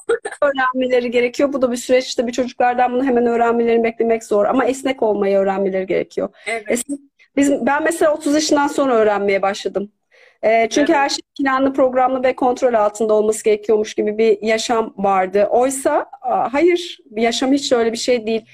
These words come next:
Speaker 2: Her zaman B planı, her zaman esnek olmak, her zaman beklentiler olabilir. O
Speaker 1: Evet.
Speaker 2: beklentiler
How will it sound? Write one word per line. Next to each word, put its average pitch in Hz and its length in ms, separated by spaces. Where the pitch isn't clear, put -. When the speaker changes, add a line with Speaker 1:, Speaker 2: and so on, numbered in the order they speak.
Speaker 2:
Her 269 140
zaman 262 320
B 254 180
planı, 226 260
her 226 140
zaman 233 220
esnek 233 380
olmak, 220 300
her 254 200
zaman 269 400
beklentiler 254 560
olabilir. 247 300
O 262 40
Speaker 1:
Evet. 233 80
Speaker 2:
beklentiler - 480